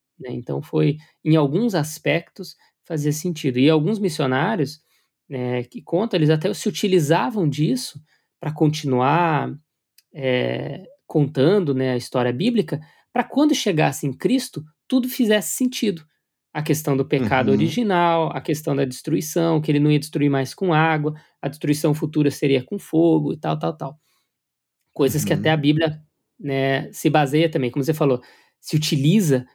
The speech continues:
Speaker 1: pra encaixar o homem na história e no mundo, o Novo Testamento faz a mesma coisa, se utiliza de, de Gênesis, né, e do dilúvio pra isso também. Mas nem vamos entrar nesse detalhe agora, eu acho que isso é coisa que a gente pode
Speaker 2: Aham.
Speaker 1: ab-, abordar num próximo podcast.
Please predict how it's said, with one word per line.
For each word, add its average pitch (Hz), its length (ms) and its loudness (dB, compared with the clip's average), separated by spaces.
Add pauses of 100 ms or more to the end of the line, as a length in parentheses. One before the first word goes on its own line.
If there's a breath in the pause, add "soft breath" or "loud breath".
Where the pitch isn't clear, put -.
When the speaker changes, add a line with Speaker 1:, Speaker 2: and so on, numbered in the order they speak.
(120)
Speaker 1:
pra 135 140 -2
encaixar 139 600 0
o 151 80 2
homem 151 320 2
na 131 120 -2
história 139 400 -2
e - 20 -2
no 135 80 -2
mundo, 156 380 0
o 143 60 0
Novo 160 240 4
Testamento 160 460 -2
faz 170 180 0
a 156 60 4
mesma 160 300 0
coisa, 165 340 0
se - 120 -12
utiliza 156 440 0
de, 139 260 -2 (360 soft breath)
de 135 80 -2
Gênesis, 131 580 2
né, 127 180 0
e - 20 -2
do 127 120 -2
dilúvio 135 460 -2
pra 147 180 -2
isso 139 200 -4
também. 151 320 -2 (280 soft breath)
Mas 147 120 2
nem 233 100 6
vamos 226 240 2
entrar 156 280 0
nesse 131 180 -6
detalhe 135 340 0
agora, 131 260 2
eu 143 40 4
acho 151 140 -4
que - 60 -20
isso - 120 -16
é 156 40 -10
coisa 139 220 -2
que - 80 -14
a 127 40 -2
gente 147 140 -4
pode 110 180 0
Speaker 2:
Aham. 113 180 2
Speaker 1:
ab-, 170 80 -4 (200)
abordar 135 380 2
num 143 120 0
próximo 156 380 -4
podcast. 156 600 -8